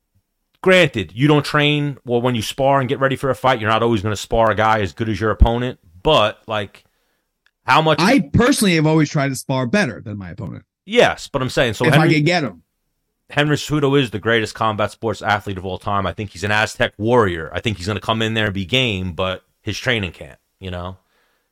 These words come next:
Speaker 1: Did he get those rounds that he needs to get
Speaker 2: I
Speaker 1: his
Speaker 2: think so.
Speaker 1: I hope so, to get his cardio in check. That's what I wonder. Is his cardio gonna be there because of the ring, you know, the ring time off? And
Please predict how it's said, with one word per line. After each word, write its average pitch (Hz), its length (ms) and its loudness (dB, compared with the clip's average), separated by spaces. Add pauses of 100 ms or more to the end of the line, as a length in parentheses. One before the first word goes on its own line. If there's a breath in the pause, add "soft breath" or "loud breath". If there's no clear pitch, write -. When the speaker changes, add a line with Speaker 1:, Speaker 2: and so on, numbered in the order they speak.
(140)
Speaker 1:
Did 113 160 -2
he 117 80 -4
get 117 300 0
those 107 320 -2
rounds 92 420 -2
that 92 140 -2
he 92 80 -2
needs 92 280 -6
to 95 60 -12
get - 80 0
Speaker 2:
I - 20 4
Speaker 1:
his 175 60 0
Speaker 2:
think 156 160 4
so. 170 240 0 (340 soft breath)
Speaker 1:
I - 80 -2
hope 156 240 -2
so, 69 240 -10 (180)
to - 80 -8
get 107 120 2
his 98 100 -2
cardio 110 380 2
in 82 80 -10
check. 90 180 -4
That's 151 220 2
what 156 100 -2
I 147 80 4
wonder. 101 320 -2
Is 82 120 -8
his 98 140 -8
cardio 135 460 2
gonna 131 180 -2
be 123 160 -4
there 98 360 -2
because 92 320 -10
of 92 60 -8
the 90 60 -4
ring, 92 300 -8
you 101 80 -4
know, 92 160 -2
the 95 240 -6
ring 107 220 -4
time 104 260 -4
off? 101 320 -4
And 82 280 -12